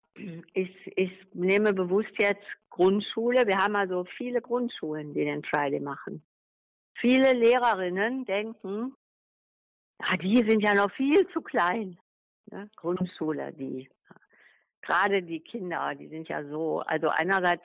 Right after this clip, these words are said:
sehr belastet, die Umwelt wird zerstört oder was die alles so mitkriegen. Äh, und andererseits, äh, haben die ein hohe, hohes Bedürfnis, etwas zu tun und sind da auch sehr kreativ.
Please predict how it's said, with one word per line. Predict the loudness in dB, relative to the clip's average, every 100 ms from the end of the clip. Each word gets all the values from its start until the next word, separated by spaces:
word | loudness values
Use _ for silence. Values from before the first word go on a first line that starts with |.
| -6
sehr | -6
belastet, | -4 -4 -6 -10 _ -8 -4
die | -6
Umwelt | -4 -4 -4 -4
wird | -8 -6
zerstört | -8 -8 -6 -4 -2 -4 -6
oder | -6 -4
was | -4 -8
die | -10
alles | -10 -10 -10
so |
mitkriegen. | -12 -12 -12 -8 -4 -2 -4 -6 -12 -20 -20 _ _ -6
Äh, | 0 2 2 0
und | 0 -2
andererseits, | -2 -4 -2 -2 0 2 2 0 -6 -8
äh, | -2
haben | 0 2 2 0 -4 -10 -6 -4 -2
die | -2
ein | -2 4
hohe, | 6 8 6 4
hohes | 0 -2 -2 -6
Bedürfnis, | -2 0 0 -2 -10 -10
etwas | -12 -10 -10 -10 _
zu | -18
tun | -6 -4 -4
und | -6
sind | -8 -2
da | -2
auch | -2 -4
sehr | -4
kreativ. | -4 -6 -6 -4 -4